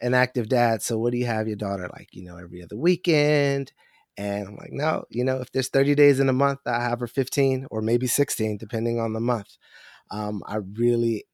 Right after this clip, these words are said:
am an engaged dad. Um, one of the other things, and it's funny how it plays out because,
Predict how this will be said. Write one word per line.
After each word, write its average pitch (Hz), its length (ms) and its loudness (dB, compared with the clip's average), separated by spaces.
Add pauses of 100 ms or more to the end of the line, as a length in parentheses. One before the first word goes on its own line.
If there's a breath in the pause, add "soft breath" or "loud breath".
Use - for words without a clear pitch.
am 110 300 -2
an 101 100 -6
engaged 98 540 -6
dad. 123 320 -4 (220)
Um, 110 480 -6 (520)
one 139 180 0
of 143 80 2
the - 140 0
other 151 220 4
things, 104 380 -4
and 104 120 -6
it's 101 100 -10
funny 135 280 0
how 104 180 0
it 95 80 -10
plays 104 260 -6
out 117 260 -2
because, 107 360 -4